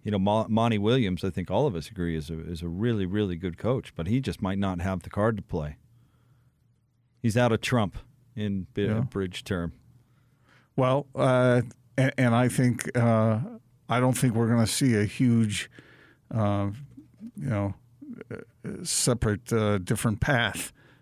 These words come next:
Speaker 2: tonight, uh, for that very reason. And, uh, I expect the Bucks to be dialed in in a major way.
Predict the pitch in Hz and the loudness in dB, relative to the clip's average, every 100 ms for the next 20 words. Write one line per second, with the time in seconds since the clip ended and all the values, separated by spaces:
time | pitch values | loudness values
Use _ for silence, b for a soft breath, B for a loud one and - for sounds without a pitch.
0 | _ - 107 113 139 127 - - - 117 | _ 0 2 2 2 -2 -12 -16 -4 0
1 | 113 110 104 113 - 117 110 104 107 104 | 2 0 -2 -8 -6 -2 0 0 0 0
2 | 101 117 123 85 - - b b b b | 0 0 -2 -4 -10 -20 b b b b
3 | _ - 101 98 101 98 - 139 135 - | _ -4 0 0 0 -4 -6 -4 -2 0
4 | 117 120 - - 123 113 - 107 117 113 | 0 0 0 0 2 0 -2 -2 0 0
5 | - - - 101 110 107 98 98 107 120 | -2 -4 -2 2 2 2 0 0 2 2
6 | 120 117 117 113 104 101 113 120 110 120 | 2 2 2 2 2 0 2 2 2 2
7 | 110 117 120 117 | 4 4 4 2